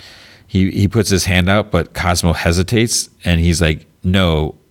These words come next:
it's, it's not my time." He's like, "I have to respect the rules." Courtney and Cameron are walking down the sidewalk in town, and their hands are, like, close together as they walk, and then slowly the fingers kinda start, like, interlocking.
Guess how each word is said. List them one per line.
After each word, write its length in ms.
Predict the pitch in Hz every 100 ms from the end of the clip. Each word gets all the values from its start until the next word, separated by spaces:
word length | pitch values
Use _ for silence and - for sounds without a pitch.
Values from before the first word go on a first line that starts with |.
| -
it's, 300 | 82 - -
it's 140 | 92 98
not 160 | 85
my 100 | 82
time." 320 | - 90 76
He's 140 | - -
like, 120 | 73
"I 80 | 78
have 100 | 82
to 100 | 80
respect 380 | 78 - 78 -
the 60 |
rules." 480 | 76 73 - - - _ - - - - -
Courtney 300 | 127 113 113
and 80 | -
Cameron 300 | 104 98 92
are 60 |
walking 280 | 87 87 90
down 120 | 87
the 60 | 78
sidewalk 420 | 85 80 76 -
in 80 | 78
town, 340 | 82 76 78 - _ _ _ _ _ _ _ - 104
and 100 | 90
their 100 | 87
hands 280 | 92 85
are, 80 | 87
like, 140 | 82 -
close 240 | 101 90
together 360 | 92 95 85 82
as 100 | 80
they 60 |
walk, 280 | 80 80 90
and 80 | 80
then 80 | 76
slowly 400 | - 90 87 82
the 80 |
fingers 360 | - 90 82 80
kinda 240 | - 82
start, 360 | 76 82 78 -
like, 120 | 78
interlocking. 680 | - 87 87 78 80 80 82